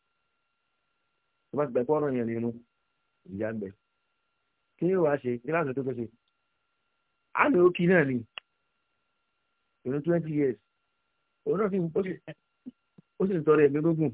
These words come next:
àbí? Ẹ̀hẹ́n. So, ẹgbẹ́ tó kù fún kérò láyé, ó sì lè di fifty.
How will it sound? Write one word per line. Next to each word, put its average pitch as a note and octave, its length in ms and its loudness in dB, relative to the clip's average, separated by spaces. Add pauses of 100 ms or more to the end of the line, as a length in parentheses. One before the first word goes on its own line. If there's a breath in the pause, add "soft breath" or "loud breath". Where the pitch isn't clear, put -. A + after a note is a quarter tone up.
àbí? B2 260 2 (880)
Ẹ̀hẹ́n. E3+ 340 -4 (840)
So, D#3+ 40 -2 (180)
ẹgbẹ́ F#3+ 320 4
tó F#3+ 100 8
kù G#3 140 0
fún D#3+ 140 -4
kérò F#3 160 6
láyé, D#3 320 4 (3000)
ó - 40 0
sì E3+ 100 -4
lè C#3 80 -2
di C3+ 120 -8
fifty. D#3 260 -8